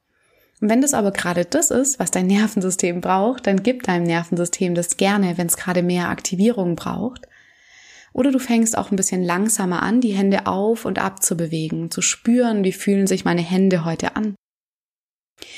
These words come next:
Sind die eher warm oder eher kalt? Sind die vielleicht eher rau oder weich?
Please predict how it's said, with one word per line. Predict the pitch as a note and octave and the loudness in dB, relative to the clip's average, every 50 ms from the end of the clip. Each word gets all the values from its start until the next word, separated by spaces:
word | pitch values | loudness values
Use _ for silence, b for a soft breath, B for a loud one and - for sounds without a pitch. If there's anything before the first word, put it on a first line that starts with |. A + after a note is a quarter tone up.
| B B B | B B B
Sind | - - F#3 - | -2 -2 0 0
die | - - F#3 | 0 0 0
eher | F3+ F3 F3 E3+ D#3 | 0 0 0 0 0
warm | F#3 F3+ F#3+ G3 G#3 G#3+ G#3+ G#3 - | 0 2 2 2 2 4 2 2 2
oder | - - F3 - | 0 -2 -2 0
eher | - E3+ E3+ E3 E3 | 0 -2 -2 -2 -4
kalt? | - - - G#3 G#3 G3+ G3 G3 G3 - _ _ _ _ _ _ _ _ _ _ _ _ _ _ _ _ _ _ _ _ _ _ _ _ | -6 -4 -2 -2 -2 -2 -2 -4 -8 -10 _ _ _ _ _ _ _ _ _ _ _ _ _ _ _ _ _ _ _ _ _ _ _ _
Sind | - - E3+ - | -6 -4 -4 -2
die | - F3 F3+ F3 | 0 0 0 0
vielleicht | - F#3 F#3 F3+ F3 E3+ - - | 0 -2 0 0 0 -2 -4 -4
eher | - F3 E3 E3+ E3 - | -4 -4 -4 -4 -2 0
rau | F3 F3+ F#3 F#3 F#3+ G3 G3 F#3+ | 2 2 4 4 4 4 4 2
oder | - F#3 F3 F3 E3+ E3 | 2 0 0 0 -2 -2
weich? | - F3 F3 F3 F3 - - - - _ | -4 -6 -6 -8 -8 -10 -12 -14 -16 _